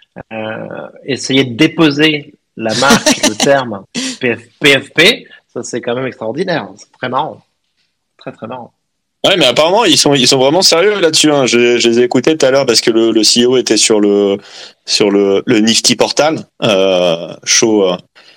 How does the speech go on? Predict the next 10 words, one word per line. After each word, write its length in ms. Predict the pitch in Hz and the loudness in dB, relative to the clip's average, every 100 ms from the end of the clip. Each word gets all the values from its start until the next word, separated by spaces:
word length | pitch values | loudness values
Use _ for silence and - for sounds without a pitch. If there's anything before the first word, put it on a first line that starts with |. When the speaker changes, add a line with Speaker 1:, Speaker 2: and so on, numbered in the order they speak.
| _ - | _ -2
Speaker 3:
show 200 | 151 143 | 0 2
concurrent, 480 | 151 131 135 147 | 2 2 4 4
mais 120 | 147 113 | 4 2
show 200 | 139 127 | 2 2
ami. 320 | 127 170 202 - - - | 2 0 -2 -4 -2 0
Euh, 520 | - 113 107 107 107 107 | 0 2 2 2 2 2
Speaker 1:
Bien 80 | |
sûr. 140 | - - | 2 2
Speaker 3:
et, 260 | 110 107 104 | 4 4 2
euh, 500 | 101 98 98 98 | 2 2 2 2